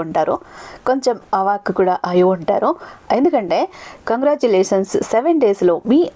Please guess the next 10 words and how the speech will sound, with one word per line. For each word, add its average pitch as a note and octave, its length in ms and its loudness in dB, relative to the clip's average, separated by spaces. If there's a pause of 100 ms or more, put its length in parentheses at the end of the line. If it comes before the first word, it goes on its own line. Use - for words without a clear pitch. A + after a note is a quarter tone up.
అప్పులన్నీ G3 580 0 (100)
తీరబోతున్నాయి, F3+ 680 0 (100)
మీ A#3 80 4 (200)
అప్పులన్నీ, F#3+ 480 0 (100)
మీ F#3+ 80 4 (160)
డెబిట్స్ A3+ 420 0
అన్నీ G3+ 160 0 (120)
క్లియర్ F#3+ 320 4
అవ్వబోతున్నాయి. F3 600 -2 (1400)
కేవలం C4+ 420 2